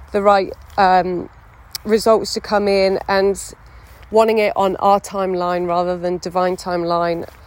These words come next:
And we can rush things and we can feel like time is running out. But the reality is you are exactly where you need to be right now.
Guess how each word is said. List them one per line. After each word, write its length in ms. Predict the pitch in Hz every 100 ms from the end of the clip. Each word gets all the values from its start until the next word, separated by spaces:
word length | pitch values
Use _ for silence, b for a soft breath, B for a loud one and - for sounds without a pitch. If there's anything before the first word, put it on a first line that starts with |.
| B B B
And 160 | - 202
we 80 | 214
can 200 | 214 208
rush 280 | 208 190 -
things 280 | 175 170
and 80 | 196
we 80 | 196
can 140 | 202
feel 220 | 185 208 196
like 200 | 196 -
time 240 | 196 190
is 140 | 180
running 280 | 190 180 180
out. 220 | 180 170
But 120 | - 165
the 80 |
reality 640 | 190 202 202 220 226 214 202
is 300 | 190 190 196
you 160 | 196
are 160 | 196 190
exactly 380 | - 208 - 233
where 160 | 202
you 160 | 196 190
need 220 | 190 190
to 80 | -
be 240 | 190 185 180
right 320 | 175 175 -
now. 320 | - - -